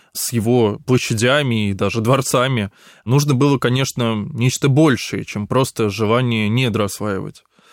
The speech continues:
Поэтому история Норильска — это история не только лагеря, но и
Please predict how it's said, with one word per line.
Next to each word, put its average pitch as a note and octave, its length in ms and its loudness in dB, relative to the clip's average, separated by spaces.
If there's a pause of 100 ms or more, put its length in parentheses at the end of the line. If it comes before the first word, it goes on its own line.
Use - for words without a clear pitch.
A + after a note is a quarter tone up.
(380)
Поэтому C3 680 2 (100)
история B2+ 880 2
Норильска — C#3 540 0
это A#2+ 240 0
история B2 400 2
не A2+ 140 0
только A2 600 0 (140)
лагеря, D3+ 540 2
но A#2+ 280 2
и A2+ 300 0